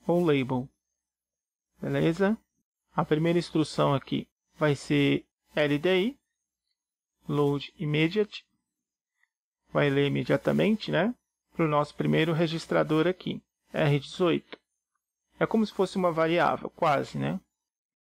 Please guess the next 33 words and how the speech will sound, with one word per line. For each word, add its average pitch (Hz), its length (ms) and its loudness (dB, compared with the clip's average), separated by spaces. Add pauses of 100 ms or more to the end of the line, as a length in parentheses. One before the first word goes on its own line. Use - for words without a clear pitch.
(220)
Então 160 200 0
a 156 40 0
gente 147 240 -6
vai 147 160 0
passar - 340 0
um 151 80 0
valor 147 300 0
pra 220 200 0
ele, 208 200 2
tem 160 180 -4
que - 80 -10
tá 143 160 0
em 131 120 -2
hexadecimal 143 840 0
nesse 165 320 -8
caso. 165 440 0 (840)
A 139 80 -6
gente 143 220 -6
utiliza 139 420 2
o 131 60 2
zero 147 320 2
x - 420 -4
pra 143 220 4
hexadecimal. 147 840 -2 (1600)
Vou 151 100 -2
enviar 143 320 0
o - 20 0
valor 135 300 0
três, 156 640 -2 (380)
quer 139 160 2
dizer 135 340 0
onze, 160 420 2
né? 208 240 2